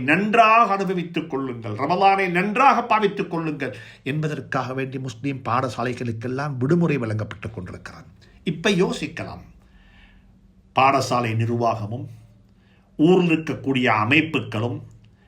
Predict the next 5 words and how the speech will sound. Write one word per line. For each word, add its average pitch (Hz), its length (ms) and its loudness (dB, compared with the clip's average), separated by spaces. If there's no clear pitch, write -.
பள்ளிவாசல் 190 960 2
நிர்வாகமுமாக 147 1120 -2
சேர்ந்து 151 520 -2
யோசிக்கலாம், 120 680 -8
இந்த 202 320 2